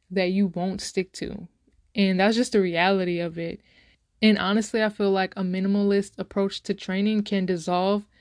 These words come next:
the resistance that people have to training due to the perceived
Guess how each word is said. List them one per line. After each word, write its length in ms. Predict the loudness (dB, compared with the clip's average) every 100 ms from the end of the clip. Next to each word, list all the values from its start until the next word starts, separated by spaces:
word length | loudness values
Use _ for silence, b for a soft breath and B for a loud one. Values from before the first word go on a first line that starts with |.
| b b b b 2
the 160 | 4
resistance 540 | 6 4 2 -2 -6 -4
that 160 | -4
people 280 | -4 -2 -2
have 280 | 2 0 0
to 100 | -4
training 540 | -4 -4 0 0 0
due 180 | 0 0
to 160 | 2 0
the 100 | 0
perceived 640 | 0 -2 0 0 0